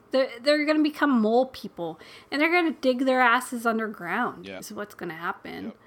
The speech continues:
Speaker 1: I mean, there's already tunnels going from Mexico to
Speaker 2: Yeah.
Speaker 1: California.
Speaker 2: Yeah, well,
Speaker 1: You know?
Speaker 2: but I think that's why it's
Speaker 1: So, I
Speaker 2: important.
Speaker 1: mean
Speaker 2: But let me get this point out.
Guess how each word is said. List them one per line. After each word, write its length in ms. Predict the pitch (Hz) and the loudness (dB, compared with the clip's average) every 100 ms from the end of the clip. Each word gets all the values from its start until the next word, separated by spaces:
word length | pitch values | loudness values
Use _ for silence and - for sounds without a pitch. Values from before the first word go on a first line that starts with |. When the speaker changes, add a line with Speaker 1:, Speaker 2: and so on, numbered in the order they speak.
| _ - | _ -4
Speaker 1:
I 100 | 262 | -2
mean, 300 | 269 285 285 | 0 0 0
there's 220 | 294 294 | 0 2
already 480 | 285 320 339 349 311 | 4 4 4 2 -2
tunnels 720 | - - 202 196 202 190 - | -6 -6 -2 -2 -2 -4 -8
going 340 | - 208 190 190 | -2 0 0 -2
from 460 | - 190 180 196 202 | -6 -4 -4 -4 -2
Mexico 600 | 202 - - 208 202 190 | -2 -4 -12 -4 -2 -4
to 140 | - - | -8 -12
Speaker 2:
Yeah. 60 | - | -2
Speaker 1:
California. 560 | 208 127 - 220 269 233 | 0 0 -2 -2 0 0
Speaker 2:
Yeah, 160 | 233 139 | 0 0
well, 260 | 180 220 - - _ _ - | 2 0 0 -14 _ _ -8
Speaker 1:
You 160 | 277 | -2
know? 160 | 285 320 | 0 2
Speaker 2:
but 80 | 349 | 2
I 80 | 202 | 2
think 180 | 254 | 0
that's 180 | 226 220 | -4 2
why 120 | 330 | 2
it's 80 | - | 4
Speaker 1:
So, 40 | 370 | 6
I 100 | 349 | 6
Speaker 2:
important. 280 | 330 320 349 | 4 4 2
Speaker 1:
mean 340 | 349 339 302 - | 2 0 -2 -2
Speaker 2:
But 120 | 185 | 0
let 100 | 202 | 0
me 60 | |
get 100 | 196 | 0
this 160 | 165 - | -4 -4
point 240 | - 135 | -2 0
out. 140 | 90 | 0